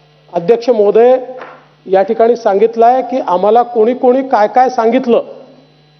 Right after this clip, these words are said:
साहेब, वॉर रूम कोणी उघडल्या माहिती आहे आम्हाला, आता मिळाली आहे माहिती.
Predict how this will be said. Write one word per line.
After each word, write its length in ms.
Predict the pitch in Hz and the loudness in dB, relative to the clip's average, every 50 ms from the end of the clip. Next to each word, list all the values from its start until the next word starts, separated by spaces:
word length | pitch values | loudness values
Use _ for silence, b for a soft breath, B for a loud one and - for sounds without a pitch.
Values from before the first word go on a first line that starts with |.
| _ _ _ _ _ _ _ _ _ - | _ _ _ _ _ _ _ _ _ 0
साहेब, 220 | 254 254 233 247 | 0 2 4 4
वॉर 100 | 247 277 | 4 4
रूम 160 | 311 330 302 | 4 2 2
कोणी 200 | - 320 320 320 | 2 2 4 4
उघडल्या 340 | 320 302 294 302 311 311 302 | 4 4 4 4 4 4 4
माहिती 280 | 254 254 262 262 269 330 | 4 2 2 2 2 2
आहे 80 | 330 | 4
आम्हाला, 260 | 320 320 311 294 294 | 4 4 4 4 4
आता 200 | 285 269 277 - | 4 2 2 0
मिळाली 300 | 262 240 254 277 285 294 | 0 2 4 4 4 4
आहे 80 | 330 320 | 2 4
माहिती. 360 | 294 294 294 - - 277 262 | 4 2 2 2 0 -2 -2